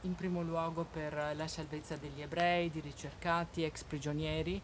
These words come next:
per organizzare il loro viaggio verso il confine con la Svizzera,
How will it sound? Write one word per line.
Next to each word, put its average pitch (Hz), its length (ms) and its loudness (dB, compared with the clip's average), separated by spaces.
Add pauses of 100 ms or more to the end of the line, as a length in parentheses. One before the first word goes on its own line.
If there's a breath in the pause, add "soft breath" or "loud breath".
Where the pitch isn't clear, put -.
(440 loud breath)
per 190 500 6
organizzare 185 680 8
il 170 100 6
loro 165 200 6
viaggio 151 760 4
verso 147 720 4
il 156 180 -2
confine 147 560 2
con 147 140 0
la 156 100 4
Svizzera, 151 760 2